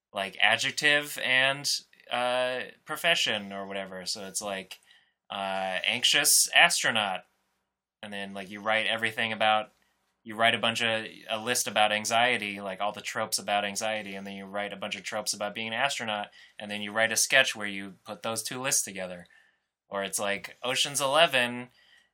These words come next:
and, uh, gro-, grocery store,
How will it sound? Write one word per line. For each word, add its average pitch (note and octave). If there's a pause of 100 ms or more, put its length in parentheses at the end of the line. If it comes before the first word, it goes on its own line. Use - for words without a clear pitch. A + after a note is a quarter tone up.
(160)
and, A#2 (840)
uh, G#2+ (1160)
gro-, D#3 (160)
grocery C#3
store, F#2